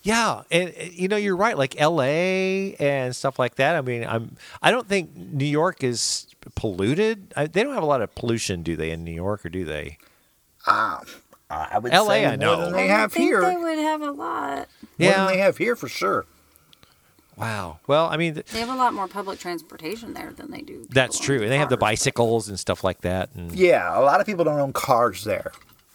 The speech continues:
Speaker 2: because, you know, there's no need to.
Speaker 3: It's
Speaker 2: They
Speaker 3: easier
Speaker 2: walk
Speaker 3: to,
Speaker 2: or
Speaker 3: yeah.
Speaker 2: ride the subway
Speaker 1: If
Speaker 2: or, you know,
Speaker 1: I lived
Speaker 2: whatever.
Speaker 1: in New York, I wouldn't want a car.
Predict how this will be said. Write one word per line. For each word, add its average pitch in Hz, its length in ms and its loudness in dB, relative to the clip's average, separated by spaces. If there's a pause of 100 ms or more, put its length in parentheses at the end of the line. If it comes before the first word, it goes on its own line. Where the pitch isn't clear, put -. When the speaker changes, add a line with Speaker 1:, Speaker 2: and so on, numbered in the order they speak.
Speaker 2:
because, 107 460 -2
you 110 80 -4
know, 98 160 -4
there's 104 140 -6
no 117 160 -2
need 151 200 -4
to. - 100 -6
Speaker 3:
It's 82 80 -4
Speaker 2:
They - 80 -2
Speaker 3:
easier 95 100 0
Speaker 2:
walk 95 320 0
Speaker 3:
to, 113 40 -2
Speaker 2:
or 95 180 0
Speaker 3:
yeah. 95 160 -10 (400)
Speaker 2:
ride 98 240 4
the 92 60 -8
subway 90 580 0
Speaker 1:
If 90 80 0
Speaker 2:
or, - 40 -4
you 87 60 -6
know, 95 40 2
Speaker 1:
I 123 140 6
lived 220 100 2
Speaker 2:
whatever. 254 200 0
Speaker 1:
in 240 60 -6
New 247 80 -2
York, 240 320 2 (120)
I 165 140 6
wouldn't 131 240 0
want 98 160 0
a 87 40 -10
car. 92 440 2